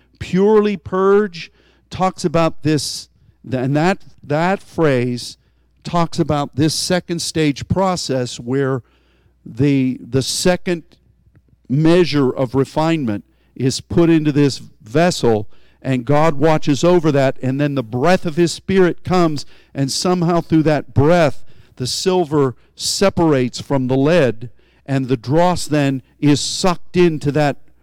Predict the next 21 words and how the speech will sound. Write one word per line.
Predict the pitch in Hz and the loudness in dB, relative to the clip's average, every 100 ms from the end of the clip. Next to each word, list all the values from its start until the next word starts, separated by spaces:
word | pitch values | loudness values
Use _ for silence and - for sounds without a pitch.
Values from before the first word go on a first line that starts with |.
| _ _ _ _ - | _ _ _ _ -8
that, | 143 147 131 - - | 0 0 0 -6 -2
uh, | 120 110 110 - | 0 -2 -6 -4
that | 143 - | -4 0
earthen | 165 170 - 135 | 2 4 2 -4
vessel. | 117 160 156 - 82 - _ _ _ _ _ 135 | 0 0 0 -4 -10 -12 _ _ _ _ _ -4
And, | 139 135 127 - _ _ - | 0 0 -4 -10 _ _ -4
and | 135 131 | -4 0
then | 147 143 | 0 2
what | 151 156 | 2 4
emerges | 147 135 165 185 - 123 120 117 | 2 4 4 4 2 -2 -2 -4
is | 113 117 | -6 -2
what | 143 147 | -4 0
we're | 151 | -2
supposed | 139 - 143 123 | -2 -6 -6 -6
to | 123 | -10
be | 127 123 | -8 -8
in | 113 | -8
the | |
Lord. | 113 156 135 101 _ _ _ _ _ _ - | -6 -4 -4 -6 _ _ _ _ _ _ -4
But | 156 - - _ _ _ _ | -4 -4 -20 _ _ _ _
I, | 131 | -8